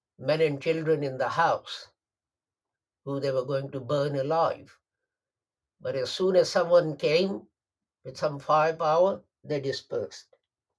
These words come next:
And this has, this has continued to this day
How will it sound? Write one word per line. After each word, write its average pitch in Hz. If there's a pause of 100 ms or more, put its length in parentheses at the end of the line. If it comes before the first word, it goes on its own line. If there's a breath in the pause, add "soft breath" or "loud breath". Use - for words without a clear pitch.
(2000)
And 208
this 208
has, 185 (140)
this 185
has 185
continued 170
to 160
this 151
day 151